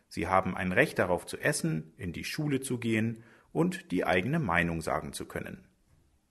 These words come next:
Das ist doch selbstverständlich. Ist es nicht. Es gibt Länder, in denen Kinder diese Rechte nicht haben.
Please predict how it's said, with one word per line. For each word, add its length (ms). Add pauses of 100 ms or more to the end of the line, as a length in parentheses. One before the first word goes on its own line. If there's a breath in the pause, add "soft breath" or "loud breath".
Das 160
ist 160
doch 140
selbstverständlich. 960 (420 soft breath)
Ist 240
es 100
nicht. 380 (140)
Es 180
gibt 240
Länder, 380
in 120
denen 300
Kinder 320
diese 320
Rechte 280
nicht 340
haben. 320